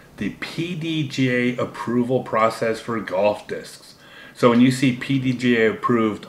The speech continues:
on a disc, this is what this means. And I'm here with Jeff Homburg with the P D G A,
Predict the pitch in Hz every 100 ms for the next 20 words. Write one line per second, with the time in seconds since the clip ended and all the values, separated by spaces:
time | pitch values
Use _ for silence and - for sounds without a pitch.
0 | - 101 110 104 - 190 147 127 - -
1 | _ _ - - _ _ _ - - 123
2 | 131 131 104 107 95 110 95 - 101 85
3 | - - - 104 117 139 131 101 120 110
4 | 147 160 156 160 131 120 98 123 120 117
5 | 110 117 113 110